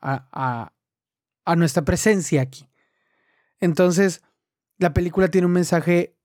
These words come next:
maravilloso, tiene unos momentos sumamente emotivos. Y, y sí es cierto que quizá muchos, muchos lo dicen,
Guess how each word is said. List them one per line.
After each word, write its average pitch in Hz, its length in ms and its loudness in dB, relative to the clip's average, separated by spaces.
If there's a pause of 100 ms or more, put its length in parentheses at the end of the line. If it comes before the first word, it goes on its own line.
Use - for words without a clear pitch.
(360)
maravilloso, 170 1000 0 (180)
tiene 185 320 2
unos 214 240 0
momentos 196 760 2 (600)
sumamente 208 1500 2
emotivos. 160 920 0 (720)
Y, 214 260 2
y 226 60 4
sí 339 360 4
es 311 120 0
cierto 285 480 0
que 254 400 -2 (180)
quizá 196 540 -2
muchos, 180 520 -6
muchos 165 240 -4
lo 151 120 0
dicen, 170 420 -4